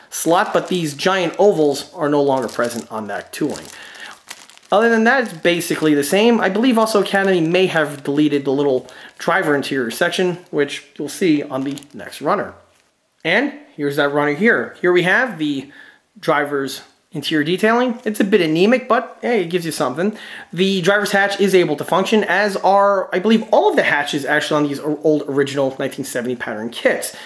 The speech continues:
Later on, Tamiya would remove this, and on the other versions that came after this, only the bow hatch here would function, and the other two would be glued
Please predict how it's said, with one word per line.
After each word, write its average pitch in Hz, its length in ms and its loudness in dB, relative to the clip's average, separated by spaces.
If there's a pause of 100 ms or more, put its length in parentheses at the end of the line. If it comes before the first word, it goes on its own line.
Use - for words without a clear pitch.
(160)
Later 196 280 4
on, 202 160 0
Tamiya 180 320 0
would 151 340 0
remove 214 380 4
this, 220 260 2
and 190 400 0 (420)
on 165 380 2
the 156 260 -4
other 214 500 0 (480)
versions 156 480 0
that 147 120 2
came 139 240 -2
after 175 400 2
this, 139 260 0
only 185 220 4
the 160 220 -6
bow 190 420 -2
hatch 151 300 0
here 147 100 2
would 123 140 -2
function, 156 400 -2 (200)
and 143 120 -2
the 143 60 2
other 143 140 4
two 139 200 -4
would 127 140 -2
be 117 120 -4
glued 107 360 -6